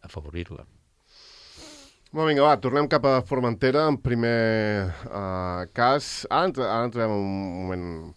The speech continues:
Speaker 2: en la qüestió dels pressupostos, però, em, em, Formentera ha rebut el premi, em, a la destinació, em, turística més sostenible de costa,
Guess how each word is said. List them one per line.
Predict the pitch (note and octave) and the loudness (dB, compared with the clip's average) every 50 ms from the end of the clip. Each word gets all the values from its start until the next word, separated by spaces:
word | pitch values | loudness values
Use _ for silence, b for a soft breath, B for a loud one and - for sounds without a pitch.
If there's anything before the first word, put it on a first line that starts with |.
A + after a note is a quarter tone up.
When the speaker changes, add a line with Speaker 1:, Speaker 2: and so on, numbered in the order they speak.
| - - - | -20 -18 -14
Speaker 2:
en | F#2 F2+ | -12 -10
la | F#2 F2+ | -10 -8
qüestió | F#2 F2 - - G2+ | -10 -10 -8 -6 -8
dels | F#2+ F2+ - | -8 -8 -10
pressupostos, | F#2+ E2+ F#2+ F2+ G2 G2 F#2 - C3+ C3 - | -14 -12 -8 -6 -4 -4 -4 -4 -8 -8 -6
però, | - A2 G#2+ G2+ G2 | -4 -2 0 0 0
em, | G2 F#2+ F#2 F2+ E2+ E2 B B B B B B B B B B _ - | 0 -2 -4 -4 -6 -8 B B B B B B B B B B _ -2
em, | G#2+ G#2+ G#2 G2+ G2+ G2 G2 F#2+ G2 G2 G2 F#2+ F#2+ F#2 - - | 0 2 4 4 4 2 2 0 -2 -4 -4 -4 -6 -6 -6 -4
Formentera | A#2 A2+ G#2+ G#2+ G#2 F#2+ - A2+ B2 D3+ | -2 0 0 0 0 0 0 2 2 2
ha | D#3 C3 | 2 2
rebut | C3 B2 B2 B2 - | 2 0 0 0 2
el | B2 A2+ G#2+ | 0 0 0
premi, | F#2 - A#2 A2+ A2+ A#2 B2 C3 C#3+ C#3+ | 0 0 0 2 2 2 2 0 0 0
em, | C#3 A#2+ G#2+ G#2+ G2+ G2 F#2 F#2 F2+ F2 F2 E2+ E2 E2 D#2 D2+ _ _ _ _ _ _ - G2+ | 0 -2 -2 -2 -2 -2 -2 -4 -4 -4 -6 -6 -8 -10 -12 -14 _ _ _ _ _ _ -8 -4
a | G2+ | -4
la | G2 G2 | -2 -2
destinació, | F#2 - - G#2 G2 F#2 - A2+ G#2+ G#2+ A2 A2+ A#2 A#2+ A#2 A2+ A2 G#2 G2+ G2+ F#2+ | -4 -4 -4 -6 -6 -6 -6 -4 -4 -2 -2 -2 -2 -2 -2 -2 -2 -2 -4 -4 -4
em, | F2+ F2+ F2 E2+ E2 D#2 D#2 - | -6 -6 -8 -8 -10 -12 -14 -10
turística | - G#2 G2 F#2 - C3+ A#2+ C3 | -8 -6 -6 -6 -6 -2 0 2
més | A#2+ A2+ A2+ B2+ C3 - | 2 4 4 4 2 2
sostenible | - - A#2 - - - G#2 G2 G2 G2 F#2 - A#2+ B2+ B2+ | 0 -4 -6 -6 -4 -4 -4 -2 -2 -4 -4 -4 -4 -4 -2
de | A2 | -2
costa, | F2+ - G2+ F#2+ - - - A#2+ B2 | -2 -2 -2 -4 -4 -6 -8 -8 -8